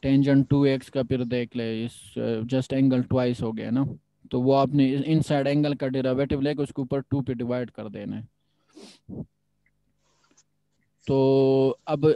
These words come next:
अगर देखें ना, ये तो चलो derivative की बात यहाँ बीच में start हो गई, एक फंक्शन ये हो ना, आपको कहा जा रहा है इसका derivative find कर ले,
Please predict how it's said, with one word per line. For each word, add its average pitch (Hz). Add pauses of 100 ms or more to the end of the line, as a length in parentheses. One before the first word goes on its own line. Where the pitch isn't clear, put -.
(100)
अगर 160
देखें 165
ना, 170
ये 151
तो 165
चलो 170
derivative 156
की 156
बात 139
यहाँ 131
बीच 123
में 127
start 120
हो 123
गई, 139
एक 143
फंक्शन 156
ये 170
हो 175
ना, 151
आपको 151
कहा 160
जा 160
रहा 156
है 151
इसका 151
derivative 135
find 117
कर 110
ले, 107